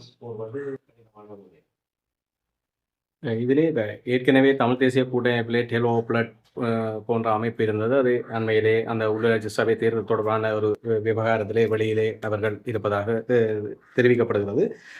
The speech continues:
Speaker 2: அஹ், இப்பொழுது அந்த கூட்டு சேர்ந்திருக்க, புதிதாக கூட்டு சேர்ந்திருக்கிற ஒன்பது கட்சிகளும் எதிர்காலத்தில் தமிழ் தேசிய கூட்டமைப்பு என்ற அந்த கூட்டுக்குள் வருவதற்கான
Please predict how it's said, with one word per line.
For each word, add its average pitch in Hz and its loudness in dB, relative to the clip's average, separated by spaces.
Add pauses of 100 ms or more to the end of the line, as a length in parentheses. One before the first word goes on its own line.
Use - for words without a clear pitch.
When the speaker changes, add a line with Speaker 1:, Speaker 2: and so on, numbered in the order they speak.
(120)
Speaker 2:
அஹ், 127 6
இப்பொழுது 185 8
அந்த 151 4
கூட்டு 160 4
சேர்ந்திருக்க, 151 4
புதிதாக 151 6
கூட்டு 131 2
சேர்ந்திருக்கிற 131 4
ஒன்பது 135 4
கட்சிகளும் 131 4
எதிர்காலத்தில் 135 6
தமிழ் 135 6
தேசிய 139 4
கூட்டமைப்பு 123 4
என்ற 120 4
அந்த 117 6
கூட்டுக்குள் 127 2
வருவதற்கான 123 4